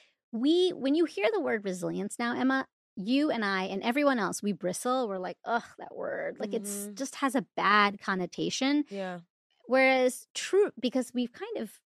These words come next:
Speaker 1: made it into toxic resilience.
Speaker 2: Yep.
Speaker 1: You know, in twenty eighteen, twenty nineteen, you heard the word resilience,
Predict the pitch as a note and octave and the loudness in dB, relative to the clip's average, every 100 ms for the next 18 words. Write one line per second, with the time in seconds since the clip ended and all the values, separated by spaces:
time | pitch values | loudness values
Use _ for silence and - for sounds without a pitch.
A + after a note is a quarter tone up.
0 | _ F#3 A#3 C#4+ F#3 F3+ - - E3+ D#3+ | _ -4 0 0 0 -2 -4 -8 -8 -8
1 | - F3+ F3 E3 E3 G#3+ D4 - - G3 | -10 -8 -6 -6 -6 -4 -6 -6 -10 -4
2 | F#3 - _ _ _ G4 B3+ A#3 C4 B3 | -4 -4 _ _ _ 0 0 0 0 2
3 | B3 A#3 - A#3+ A3+ - A3 G#3+ A3+ B3 | 2 0 0 0 0 -2 -4 -4 -4 -2
4 | E4+ E4 G#3 - - _ A#3+ - F4 F4+ | 0 2 0 -6 -20 _ -4 0 0 0
5 | D4+ A#3+ A#3+ A#3+ - - - - - - | -2 0 0 -4 -6 -10 -12 -14 -14 -16